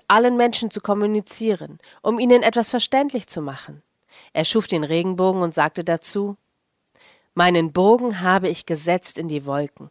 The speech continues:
der soll das Zeichen sein des Bundes zwischen mir und der Erde.“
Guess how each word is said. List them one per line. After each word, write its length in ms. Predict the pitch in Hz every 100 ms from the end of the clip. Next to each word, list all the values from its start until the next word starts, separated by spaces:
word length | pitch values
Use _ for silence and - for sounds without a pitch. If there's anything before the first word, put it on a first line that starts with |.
| - - -
der 120 | 170
soll 160 | 190
das 240 | 185 170 -
Zeichen 440 | - 190 214 240
sein 200 | 202 190
des 180 | 170 -
Bundes 420 | - 180 202 190
zwischen 460 | - 170 147 147 151
mir 380 | 175 190 208 220 -
und 180 | 202
der 140 | 233 220
Erde.“ 420 | 135 131 - -